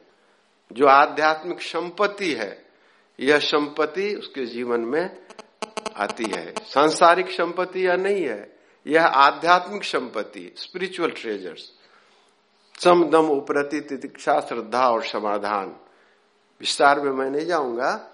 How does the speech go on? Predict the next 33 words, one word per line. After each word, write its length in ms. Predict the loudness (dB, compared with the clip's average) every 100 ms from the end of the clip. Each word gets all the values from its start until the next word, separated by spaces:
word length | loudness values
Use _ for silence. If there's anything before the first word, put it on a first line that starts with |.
| _ _ _ _ _ _ _ _ -2
समदम 540 | 4 4 6 4 4
है 160 | 4 4
मन 280 | 6 6 6
और 180 | 2
इंद्रियों 420 | 0 -4 -4 -4 -4
पर 180 | -6 -8
संयम। 460 | -6 -6 -4 -6 -10 -20 _ _ _ _ _ _ _ _ _ _ _ _ 4
उपरति 560 | 6 8 6 4 0
है 520 | 0 2 0 -2 -12 _ _ _ -12
जिस 300 | 2 4 4
मन 320 | 6 6 6
को, 240 | 2 0 -2
जिस 280 | -2 -8 -6
इंद्रियों 520 | -4 -4 -2 0 0
को 180 | 0 0
आपने 460 | 4 4 2 0 -2
विषयों 460 | -2 -6 -4 -4
से 160 | -4 0
अलग 300 | 4 6 4
कर 140 | 2 -4
लिया, 300 | -2 0 0
सांसारिक 680 | -2 -6 -2 0 0 -2 -6
भोग 300 | -6 -6 -10
के, 60 |
के 480 | -20 -20 -20 _ -8
साधनों 460 | 2 4 4 2 -2
से 160 | -2 0
अलग 360 | 4 6 4
कर 120 | 0 -6
लिया, 280 | -6 -4 -6 -8 -20 _ _ 2
वह 200 | 6 6
मन 280 | 6 4 4
फिर 340 | 0 -6 -8